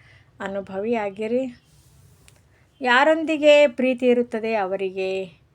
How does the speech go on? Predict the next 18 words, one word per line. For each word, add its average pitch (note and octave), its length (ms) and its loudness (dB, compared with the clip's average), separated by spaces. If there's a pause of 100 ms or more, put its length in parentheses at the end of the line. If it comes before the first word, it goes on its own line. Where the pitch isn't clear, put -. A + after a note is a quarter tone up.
(400)
ಏನು A#3 360 0
ಇಷ್ಟವಾಗುತ್ತದೆ, G3 760 -4
ಅದನ್ನೇ F#3 520 -6 (640)
ಮಾಡಲಾಗುತ್ತದೆ. G3 840 -4 (220)
ತಂದೆಗೆ A#3 440 0
ಮಕ್ಕಳು G3 520 -4 (1700)
ಅಪ್ಸೆಟ್ A#3+ 500 -2
ಆಗುವುದು B3 440 2
ಇಷ್ಟವಾಗುವುದಿಲ್ಲ. F#3+ 800 -4 (560)
ಅದಕ್ಕೆ G#3 400 -6 (320)
ಎಂದೂ A3 400 -4
ಈ G#3+ 160 -2
ರೀತಿ A3 240 -6
ಹೇಳಬೇಡಿ, G3 600 -4 (480)
"ಏನು B3+ 320 0
ಮಾಡುವುದು, A#3+ 720 -2
ಮಾತೇ G3+ 400 -4
ಹೀಗಿತ್ತು, G#3 640 -6